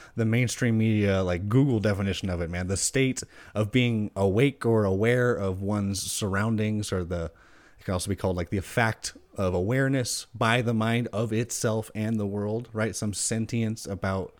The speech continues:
what's inside of us and what's outside of us. Um,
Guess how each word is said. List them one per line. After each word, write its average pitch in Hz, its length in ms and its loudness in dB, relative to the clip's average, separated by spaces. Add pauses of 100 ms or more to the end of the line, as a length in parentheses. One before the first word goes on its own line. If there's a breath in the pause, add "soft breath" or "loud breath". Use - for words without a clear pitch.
(240 soft breath)
what's 95 320 -4
inside 123 520 -2
of 113 120 0
us 110 180 -2
and 110 220 -4
what's 101 220 -4
outside 107 440 -4
of 113 120 -4
us. 123 260 -8 (420 loud breath)
Um, 95 380 -2